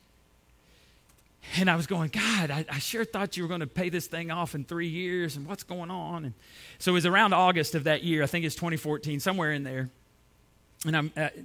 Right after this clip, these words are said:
the door knocks, and, uh, somebody knocks on the door, and I come out the living room, and they handed me a, an envelope, and they said, "I believe God wants us, wants me to give this to the building fund, Building a Great Life."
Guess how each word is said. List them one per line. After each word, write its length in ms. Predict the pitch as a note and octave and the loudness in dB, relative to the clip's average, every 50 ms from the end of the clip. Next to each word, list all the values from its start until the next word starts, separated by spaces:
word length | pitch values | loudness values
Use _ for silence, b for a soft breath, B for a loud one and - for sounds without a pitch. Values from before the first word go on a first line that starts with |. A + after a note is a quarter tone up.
| - | -8
the 100 | D3+ C#3+ | -6 -6
door 300 | C3+ B2 E3+ F3 F#3 G3 | -2 2 2 4 4 4
knocks, 420 | F#3+ F3+ D#3+ D#3+ D#3+ D#3+ - - - | 2 2 2 2 2 0 -2 -4 -4
and, 220 | D3+ C#3+ C#3 - | -4 -4 -4 -6
uh, 240 | - - - F3+ C3+ | -8 -10 -10 -10 -6
somebody 260 | B2+ - E3+ E3+ D#3+ | -4 -2 0 0 0
knocks 180 | E3 D#3+ D#3 - | 0 0 0 -2
on 80 | E3 | -4
the 60 | E3 D#3 | -4 -4
door, 180 | D3 D3 D3+ | -4 -2 -2
and 80 | C#3+ C3+ | -2 -2
I 40 | B2+ | -2
come 200 | - D#3 F3 F3+ | -2 -2 -2 -2
out 320 | D#3+ D#3 D3+ - - - | -2 -2 -2 -4 -6 -4
the 80 | C#3+ D3 | -2 0
living 280 | C#3+ D3+ D3 C#3+ C#3+ | 0 2 0 0 -2
room, 260 | C#3+ D3+ D3 C#3 C3+ - B B B B B B B B B B | -2 -2 -2 -4 -4 -6 B B B B B B B B B B
and 140 | - D#3 E3 | -2 0 2
they 80 | D3+ D3 | 2 2
handed 340 | C#3 F3+ F#3 G3 G3 E3 | 4 4 4 4 4 2
me 200 | D#3 E3+ D#3+ D#3+ | 0 0 0 0
a, 100 | C#3 C3+ B2+ | 0 0 -2
an 160 | - D3 D3 | -2 -2 0
envelope, 380 | E3+ A3 G3+ E3 D3 C#3+ D3 - | 0 0 0 0 0 0 -2 -2
and 80 | D#3 | -4
they 100 | D3 C#3+ | -4 -4
said, 460 | - - E3 D#3 D3 C#3+ C#3+ B2+ B2 A#2 B B B B B B | -4 -2 0 0 0 0 0 -2 -4 -8 B B B B B B
"I 100 | D#3 D3 | -2 0
believe 240 | D3+ F3 F3 E3+ C#3 | 2 2 2 2 2
God 200 | D3+ E3+ D#3+ D3+ | 2 2 0 0
wants 260 | D3 D3+ D3+ - - | 0 -4 -6 -4 -4
us, 180 | D#3 C#3+ - - - | -4 -4 -6 -6 -6
wants 220 | D3+ D3+ D3 - | -6 -6 -4 -2
me 80 | D#3 D3 | -2 -2
to 80 | C#3+ | -2
give 240 | B2+ D#3 D3+ C#3 C3 | 0 0 0 0 0
this 260 | D3+ D#3 C#3+ C#3+ - - | -2 -2 -2 -2 -4 -6
to 380 | - - D#3 D3+ D3 C#3+ C3 - b b b b b b | -6 -4 -2 -2 -2 -4 -6 -8 b b b b b b
the 100 | C3+ D3 | -4 0
building 340 | A#2+ E3 E3 D3+ C#3 C3+ B2 | 2 2 2 2 2 0 -2
fund, 260 | - C3+ A#2+ A#2 A#2+ | -4 -6 -6 -4 -4
Building 240 | C#3+ C#3+ C#3+ D3 C#3+ | -4 -2 -2 -2 -4
a 60 | C3+ | -2
Great 200 | C#3 C3 C#3+ - | -2 -4 -4 -4
Life." 300 | C#3+ A#2+ - B2 - - | -6 -8 -8 -10 -14 -20